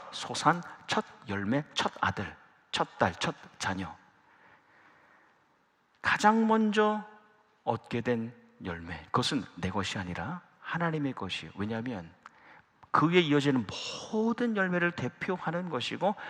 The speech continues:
또 모든 열매를 포함하는 것이기 때문에 그렇습니다.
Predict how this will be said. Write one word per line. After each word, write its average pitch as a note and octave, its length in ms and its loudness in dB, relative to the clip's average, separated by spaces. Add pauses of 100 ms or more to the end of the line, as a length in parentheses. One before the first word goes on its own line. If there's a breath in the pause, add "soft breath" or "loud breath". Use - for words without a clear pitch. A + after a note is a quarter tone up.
(120 loud breath)
또 D3+ 100 0 (180)
모든 F#3 500 4
열매를 E3 320 2 (140)
포함하는 G#3 680 2
것이기 E3 340 -2
때문에 D#3 360 0
그렇습니다. G2+ 680 -8